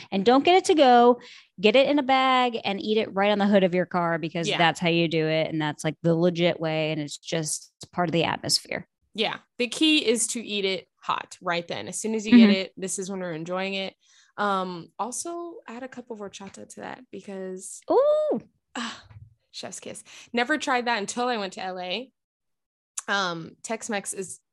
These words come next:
Speaker 2: very different. So I
Speaker 1: Yeah.
Speaker 2: actually never had authentic Mexican food until I moved to L A. Um, so learned a lot of new things and tried a lot of new things. And horchata is just it. I mean, they've got out here, there's a cafe with horchata latte. So my boyfriend is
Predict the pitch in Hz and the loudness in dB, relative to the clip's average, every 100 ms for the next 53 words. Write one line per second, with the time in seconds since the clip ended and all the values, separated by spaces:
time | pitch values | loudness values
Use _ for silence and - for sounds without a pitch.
0 | _ _ 185 185 190 185 160 - - - | _ _ -12 -6 -4 -4 -6 -10 -14 -16
1 | - - 185 - 185 - - 180 175 185 | -12 -6 -4 -4 -6 -4 -4 -6 -6 -6
2 | 180 170 180 165 196 190 185 - 165 - | -6 -8 -10 -10 -10 -10 -12 -16 -16 -14
3 | 165 165 - 175 170 180 170 170 - - | -16 -14 -14 -14 -16 -14 -12 -14 -14 -16
4 | - - - _ - - - _ 196 180 | -14 -16 -16 _ -20 -20 -20 _ -2 -2
5 | 170 170 214 190 202 208 190 180 175 170 | -2 -2 -4 -2 -2 -2 -4 -4 -6 -8
6 | 170 170 160 165 180 202 180 156 - - | -8 -8 -8 -10 -10 -10 -8 -10 -10 -12
7 | 170 - 170 - - 185 180 - 180 202 | -12 -12 -12 -14 -12 -12 -10 -12 -14 -14
8 | 202 208 185 175 175 - 202 - _ 180 | -12 -12 -12 -14 -14 -14 -14 -16 _ -14
9 | 180 170 170 170 190 196 180 165 - _ | -12 -10 -10 -10 -10 -8 -8 -8 -12 _
10 | _ _ _ 190 170 202 202 170 170 180 | _ _ _ -12 -10 -10 -8 -8 -10 -12
11 | - - - 196 196 190 180 - 165 185 | -14 -16 -16 -14 -12 -12 -12 -14 -16 -16
12 | 202 - 175 - 233 247 254 - 208 196 | -14 -14 -14 -14 -14 -14 -16 -18 -14 -14
13 | 185 185 180 185 190 196 185 165 | -14 -14 -14 -16 -14 -14 -14 -14